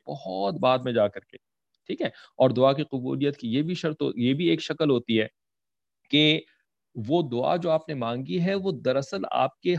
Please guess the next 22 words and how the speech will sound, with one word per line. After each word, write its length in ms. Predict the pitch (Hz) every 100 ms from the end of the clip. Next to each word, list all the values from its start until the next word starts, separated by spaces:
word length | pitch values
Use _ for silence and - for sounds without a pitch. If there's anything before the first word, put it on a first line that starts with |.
| 143
हक 160 | 147 190
में 120 | 202
बेहतर 340 | 127 127 185 170
नहीं 380 | 170 220 254 147
है, 140 | 95 - _ _ _ -
लेकिन 240 | 143 165 -
आपको 440 | 147 - _ 185
इस 80 | 147
बात 220 | 127 123
का 80 | -
पता 240 | - 123 147
नहीं 160 | 185
है, 120 | 135 - _ -
अल्लाह 160 | 107
ताला 220 | 104 98 107
को 120 | -
तो 100 | 139
मालूम 380 | 135 175 208 170
है। 120 | - - _ _ _
तो 60 | 139
अल्लाह 280 | 165 180
ताला 300 | 180 170 180